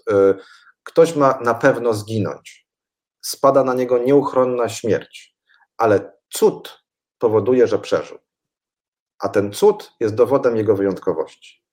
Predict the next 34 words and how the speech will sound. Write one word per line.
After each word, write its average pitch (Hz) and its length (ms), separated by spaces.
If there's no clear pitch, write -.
E, 110 40
e, 107 600
wszyscy 143 420
dobrze 117 340
obeznani 110 460
z 107 80
tradycją 104 500
klasyczną, 107 720
grecką, 113 440
mogą 101 280
na 98 120
przykład - 220
w - 40
ten 101 120
sposób 101 360
przypomnieć 98 540
sobie 92 360
dzieciństwo 104 500
Dionizosa, 107 720
który 101 280
też - 440
właściwie 98 460
w 98 60
sposób - 340
cudowny 98 480
zostaje 95 420
ocalony 95 440
przed 92 180
gniewem 92 560
Zeusa. 107 600
E, 110 200
to 139 380
w 113 120
różnych 165 400